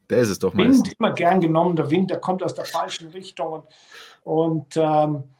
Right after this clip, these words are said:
Speaker 2: also ganz ehrlich, da gefällt mir der Leclerc schon sehr, sehr gut.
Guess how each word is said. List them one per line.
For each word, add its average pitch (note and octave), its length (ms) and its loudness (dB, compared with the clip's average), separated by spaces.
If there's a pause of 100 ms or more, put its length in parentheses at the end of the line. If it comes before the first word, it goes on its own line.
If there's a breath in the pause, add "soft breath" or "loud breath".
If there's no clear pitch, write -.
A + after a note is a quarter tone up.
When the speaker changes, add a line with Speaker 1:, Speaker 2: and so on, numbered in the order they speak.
(600)
Speaker 2:
also F3 220 -2
ganz F#3+ 280 -2
ehrlich, F3+ 600 0
da F3 320 -6
gefällt F3 460 -4
mir D#3+ 120 -4
der C#3+ 120 -4
Leclerc C#3 460 -4
schon C3+ 300 -6
sehr, C#3+ 580 -2
sehr - 240 -10
gut. - 400 -20